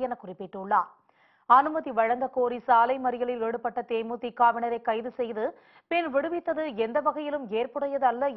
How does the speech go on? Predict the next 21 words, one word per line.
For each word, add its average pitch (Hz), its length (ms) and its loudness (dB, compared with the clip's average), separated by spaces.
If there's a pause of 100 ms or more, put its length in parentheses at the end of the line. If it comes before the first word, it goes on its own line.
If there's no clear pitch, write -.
என்றும், 196 260 -8 (320)
அதிக 262 440 2
பணம் 240 240 0
விநியோகித்ததன் 240 720 -4
விளைவாக 240 540 2 (120)
மறுதேர்தல் 285 580 -2
நடந்தபோதும் 233 580 -2 (320)
மீண்டும் 269 520 -2
அதே 247 180 -2 (120)
பாணியில் 269 460 2
தொகுதி 247 320 -4
முழுக்க 285 280 -2 (100)
பணம் 254 260 0
விநியோகம் 254 480 -4
செய்து 247 220 -2 (100)
முறையில்லா 262 400 0 (120)
தேர்தல்களை 247 500 -2 (500)
மூன்று 277 360 -2
தொகுதிகளிலும் 285 600 -2
அரங்கேற்றியுள்ளனர் 247 840 -2 (100)
என 233 100 -2